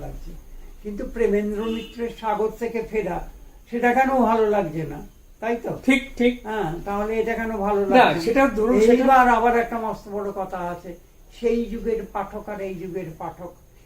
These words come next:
Speaker 2: ঠিক
Speaker 1: এই
Speaker 2: কথা।
Speaker 1: যুগের পাঠকরা হয়তো আর কোনোদিনই পারিবারিক কোনো লেখাকে প্রশংসা করবে
Speaker 2: না,
Speaker 1: না।
Speaker 2: আমি লেখা দিতে
Speaker 1: মূল
Speaker 2: যাচ্ছি না।
Speaker 1: লে-, লেখার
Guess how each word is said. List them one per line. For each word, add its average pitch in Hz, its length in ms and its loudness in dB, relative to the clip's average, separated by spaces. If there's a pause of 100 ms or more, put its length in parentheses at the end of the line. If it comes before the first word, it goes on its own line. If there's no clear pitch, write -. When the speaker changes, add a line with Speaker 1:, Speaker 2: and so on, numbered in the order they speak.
Speaker 2:
ঠিক 202 160 -4
Speaker 1:
এই 214 80 2
Speaker 2:
কথা। 220 160 0
Speaker 1:
যুগের 226 360 2
পাঠকরা 202 520 -6
হয়তো 214 320 -4
আর 196 260 0
কোনোদিনই 202 560 -6
পারিবারিক 196 640 -4
কোনো 208 240 -10
লেখাকে 196 560 -4 (380)
প্রশংসা 202 560 -6 (200)
করবে 202 180 0
Speaker 2:
না, 285 100 4
Speaker 1:
না। 294 60 8
Speaker 2:
আমি 285 140 4 (120)
লেখা 240 280 4
দিতে 294 140 6
Speaker 1:
মূল 294 180 8
Speaker 2:
যাচ্ছি 233 340 4
না। 214 220 -2
Speaker 1:
লে-, 208 220 -4
লেখার 226 340 -2